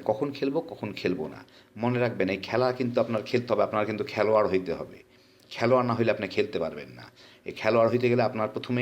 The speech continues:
এই জিনিসগুলো জানতে হবে, এই বেসিক জিনিসগুলা। ফুটবল খেলোয়াড়কে কেউ শিখায় না কেমন করে কাকে কাটা কাটা চলে যেতে হবে, কিন্তু তারা সবাই একই জিনিস শিখে, কিন্তু এক একজনের স্কিলে কেউ ডান দিকে কাটাইতে পারে, কেউ বাম দিকে কাটাইতে পারে, কেউ ডস দিতে পারে, সেটা কিন্তু তার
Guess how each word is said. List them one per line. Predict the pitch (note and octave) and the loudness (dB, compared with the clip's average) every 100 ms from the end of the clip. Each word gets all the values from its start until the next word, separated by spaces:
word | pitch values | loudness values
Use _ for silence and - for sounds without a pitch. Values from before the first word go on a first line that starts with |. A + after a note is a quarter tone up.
| B2 | -2
এই | G2+ | -4
জিনিসগুলো | F2 F#2 F2+ E2+ E2+ | -2 -4 -4 -2 -2
জানতে | F2 E2 D#2 | -2 -6 -12
হবে, | C2+ A#1 - _ _ _ _ _ _ - | -14 -18 -20 _ _ _ _ _ _ -4
এই | F#2 | -2
বেসিক | F#2 C3+ C3 A#2 | 2 0 0 -2
জিনিসগুলা। | A2+ G2+ - E2+ C#2+ - - - | -2 -2 -2 -4 -6 -12 -20 -14
ফুটবল | - - C#3+ | -8 0 2
খেলোয়াড়কে | C3+ C3 B2+ A#2+ | 4 4 4 2
কেউ | A#2+ C#3+ | 0 2
শিখায় | C3+ - C3+ | 2 -2 0
না | A#2+ | 0
কেমন | A#2 C3+ C#3 | 2 2 2
করে | C3+ A#2+ | 2 0
কাকে | A#2+ B2 | 0 -2
কাটা | A#2+ A#2 | 0 0
কাটা | G#2 G2+ | 0 0
চলে | G2+ A2+ G2+ | 2 2 2
যেতে | F#2+ F#2+ | 0 0
হবে, | F#2+ | -2
কিন্তু | G2+ | -2
তারা | G#2 G#2+ | 0 0
সবাই | - B2 C3+ | 0 2 2
একই | C3 B2+ F3+ | 2 0 0
জিনিস | C#3 B2 A#2 - | 2 2 2 0
শিখে, | - C3 | 0 0
কিন্তু | C3+ A#2+ D#3+ A3+ - - | 0 0 0 0 -4 -10
এক | - A#2 | -8 -6
একজনের | D#3 C3 C3 | 0 0 2
স্কিলে | B2 - D3+ C3+ | -2 -2 2 4
কেউ | C3 | 4
ডান | B2 G#2+ C3+ | 2 2 0
দিকে | C#3 | -2
কাটাইতে | C#3 C#3+ C#3 | -2 -2 0
পারে, | C#3 C#3+ | 2 2
কেউ | D3 | 2
বাম | G#2 A2+ | 2 0
দিকে | A#2+ C3+ | 0 0
কাটাইতে | C3+ C3 C3+ | -2 -2 0
পারে, | C3+ C3+ | 2 2
কেউ | B2 | 2
ডস | G2+ A2+ | 2 2
দিতে | A#2 A#2 B2+ | 0 -2 0
পারে, | A#2+ B2+ - - - | 2 0 -4 -16 -16
সেটা | - C#3+ | -2 2
কিন্তু | C3+ C#3 | 4 4
তার | C#3+ | 2